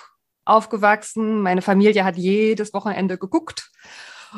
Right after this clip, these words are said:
äh, im Fernsehen und dann später, als ich so Teenie war, Hannawald natürlich.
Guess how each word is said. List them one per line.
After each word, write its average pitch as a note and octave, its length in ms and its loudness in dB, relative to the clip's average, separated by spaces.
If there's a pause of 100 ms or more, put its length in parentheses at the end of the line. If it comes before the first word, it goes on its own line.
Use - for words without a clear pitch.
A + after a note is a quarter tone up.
(260)
äh, G3+ 140 2
im G3 180 0
Fernsehen A#3+ 600 4
und G#3 280 -2
dann F#3 200 4
später, G3 520 0
als F3+ 180 -2
ich G3 120 -6
so F3+ 80 -6
Teenie G3+ 340 0
war, F3+ 320 2 (100)
Hannawald G#3+ 540 0
natürlich. A3+ 640 -4